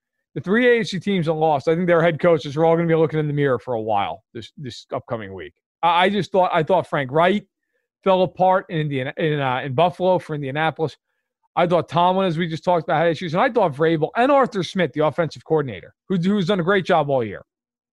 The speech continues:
they were moving the ball, throwing it all day. Like, I don't understand why they just decided, like, "No, no, no, we're gonna run constantly into the line." I get you have Derrick Henry who's rushed for two thousand yards.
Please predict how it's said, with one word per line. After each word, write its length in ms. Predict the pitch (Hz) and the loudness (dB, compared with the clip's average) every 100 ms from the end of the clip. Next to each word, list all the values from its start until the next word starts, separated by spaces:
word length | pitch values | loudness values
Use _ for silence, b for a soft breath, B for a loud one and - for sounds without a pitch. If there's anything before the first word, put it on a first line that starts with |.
| _ _ _ _ _ _ _ _ _ | _ _ _ _ _ _ _ _ _
they 180 | 160 277 | 0 2
were 180 | 339 330 | 2 2
moving 420 | 240 269 294 285 | 2 2 0 0
the 80 | 277 | -2
ball, 400 | 208 226 277 143 - | 0 2 2 0 -2
throwing 400 | 185 294 254 123 | 2 2 0 -4
it 100 | - | -2
all 240 | 240 311 349 | 2 2 4
day. 460 | 294 370 415 - - _ _ _ _ _ | 2 2 -2 -8 -16 _ _ _ _ _
Like, 100 | 247 - | -6 -2
I 120 | 302 | 0
don't 420 | 165 - 320 359 | 0 0 0 0
understand 840 | 349 311 - - 233 233 196 165 156 | -4 -4 -6 -4 -2 -2 -4 -6 -8
why 420 | - 147 175 220 247 | -10 -2 2 2 2
they 180 | 233 | 0
just 260 | 190 220 175 - 180 | -2 -4 -8 -10 -8
decided, 720 | 190 - 214 220 202 175 165 | -6 0 2 2 2 0 -2
like, 160 | 175 | -2
"No, 200 | 170 226 | 2 4
no, 80 | 226 | 4
no, 120 | 208 | 4
we're 200 | 170 190 | 4 2
gonna 200 | 262 294 | 2 0
run 420 | 247 214 220 196 160 | 0 2 0 0 -4
constantly 1120 | - - 202 220 202 - 196 147 147 120 117 | -10 -6 0 2 2 -2 -8 -6 -6 -6 -8
into 200 | 170 165 | -8 -4
the 100 | 156 | -2
line." 180 | 156 135 | -2 -2
I 120 | 165 | -2
get 400 | 185 139 175 240 | -2 -2 -2 -2
you 160 | 220 214 | -2 0
have 140 | 196 | 0
Derrick 280 | 160 185 170 | 2 2 0
Henry 260 | 170 160 156 | -2 -4 -4
who's 140 | 147 | -2
rushed 180 | 156 135 | -2 -4
for 80 | 131 | -8
two 160 | 165 | -10
thousand 300 | 165 156 143 | -4 -2 -2
yards. 380 | 185 254 147 131 | -2 0 0 -4